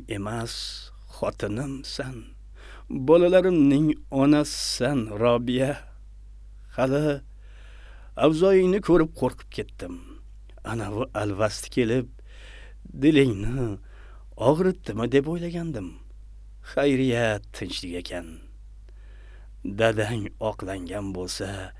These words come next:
yaxshi-ku, onasi, quvonmaysanmi? Asl aynamas deb shuni aytadi-da.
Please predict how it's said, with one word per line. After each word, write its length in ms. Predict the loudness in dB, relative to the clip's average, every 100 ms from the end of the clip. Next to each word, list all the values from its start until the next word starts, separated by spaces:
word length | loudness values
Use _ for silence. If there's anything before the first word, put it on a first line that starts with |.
| -20 -20 -16 -2
yaxshi-ku, 680 | 2 2 0 -10 -8 -10 -6
onasi, 480 | -4 -4 -4 -10 -12 -14 -18 -20 -18
quvonmaysanmi? 960 | 0 4 4 2 -10 -10 -8 -8 -8 -12 -16 -20 -20 -20 -20 -20 -20 -18 0
Asl 600 | 0 0 -4 -4 -4 -6 -8 -8
aynamas 920 | -2 0 0 -2 -2 -2 -2 -2 -4
deb 300 | -6 -4 -4 -10 -20 -20 -20 -18
shuni 320 | -10 -2 0 0
aytadi-da. 580 | -6 -6 -4 -2 -2